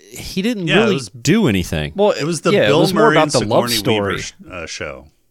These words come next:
Speaker 1: Yeah.
Speaker 3: Yeah.
Speaker 1: Uh, barely. Barely anything in it, you know, of substance for the movie.
Speaker 3: Um, I mean, unpopular opinion,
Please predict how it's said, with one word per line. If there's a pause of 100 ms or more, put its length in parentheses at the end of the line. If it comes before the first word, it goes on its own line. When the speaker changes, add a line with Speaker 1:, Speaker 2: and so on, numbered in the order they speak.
(100)
Speaker 1:
Yeah.
Speaker 3:
Yeah.
Speaker 1:
Uh, (960)
barely. (240)
Barely
anything
in
it, (140)
you
know,
of
substance
for
the
movie. (720)
Speaker 3:
Um, (560)
I
mean, (220)
unpopular
opinion,